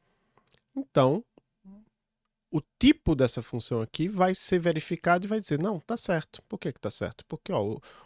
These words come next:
o negate tá lá dizendo que ele é inteiro, inteiro, e aqui eu tô pegando um B,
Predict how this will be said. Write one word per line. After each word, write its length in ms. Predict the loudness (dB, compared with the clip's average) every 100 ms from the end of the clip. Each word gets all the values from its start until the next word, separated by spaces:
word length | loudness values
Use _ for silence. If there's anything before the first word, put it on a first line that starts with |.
| -4
o 60 | 0
negate 600 | 0 4 6 6 2 -2
tá 140 | 0
lá 160 | 2 0
dizendo 460 | 0 -2 0 -2 -4
que 160 | -6
ele 140 | -2 -2
é 60 |
inteiro, 360 | -2 -2 -2 -2
inteiro, 480 | -4 -4 -2 -2 -6 _ _ _ _ _ -20 _ _ -6
e 120 | -4
aqui 200 | -2 -4
eu 60 |
tô 160 | -2 -4
pegando 500 | -2 -2 -2 -4 -4
um 120 | -6
B, 320 | 0 4 4